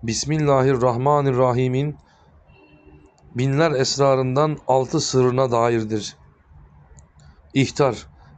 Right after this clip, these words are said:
Besmele'nin rahmet noktasında parlak bir nuru, sönük aklıma uzaktan göründü. Onu kendi nefsim için nota suretinde kaydetmek istedim.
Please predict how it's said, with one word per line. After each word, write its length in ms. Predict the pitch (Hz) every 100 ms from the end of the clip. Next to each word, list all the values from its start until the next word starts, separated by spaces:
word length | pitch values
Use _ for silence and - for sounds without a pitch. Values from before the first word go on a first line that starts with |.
| -
Besmele'nin 840 | 120 135 - 139 139 143 151 -
rahmet 440 | 131 117 135 165 165
noktasında 680 | 147 139 147 - 143 143 139
parlak 480 | 135 131 147 139
bir 120 | 143 135
nuru, 440 | 135 135 139 135 - - - - -
sönük 560 | - - 143 165 -
aklıma 400 | 139 143 147 143
uzaktan 520 | 135 123 131 - 131 120
göründü. 520 | 117 113 110 110 104 - - - -
Onu 380 | 127 135 147 147 143
kendi 340 | - 139 139
nefsim 360 | 151 123 - 151
için 420 | 123 143 139 123
nota 240 | 123 127 156
suretinde 720 | - 131 127 123 131 131 120
kaydetmek 540 | - 143 135 - 117
istedim. 480 | - - 110 107 101